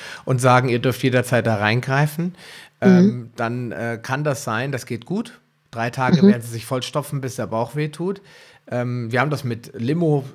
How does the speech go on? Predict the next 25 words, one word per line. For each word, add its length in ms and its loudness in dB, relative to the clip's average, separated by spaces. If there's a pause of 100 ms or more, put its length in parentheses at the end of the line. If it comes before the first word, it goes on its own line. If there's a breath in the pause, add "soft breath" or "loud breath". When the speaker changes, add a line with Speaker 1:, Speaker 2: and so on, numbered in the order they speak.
(520)
Speaker 1:
oder 180 2
mit 140 0
Apfelschorle 760 2
schon 180 -2
live 320 0
erlebt, 520 -2 (100)
äh, 180 -6
Speaker 2:
Ja. 340 6
Speaker 1:
weil 220 0
ich 100 -4
damals, 460 2
äh, 180 0
noch 140 -2
davon 180 -2
überzeugt 380 -2
war, 80 0
dass 140 -4
Apfelsaft, 600 -2
äh, 80 0
super 300 0
gut 260 -2
ist 140 -6
für 100 0
den 140 -2
Körper. 480 2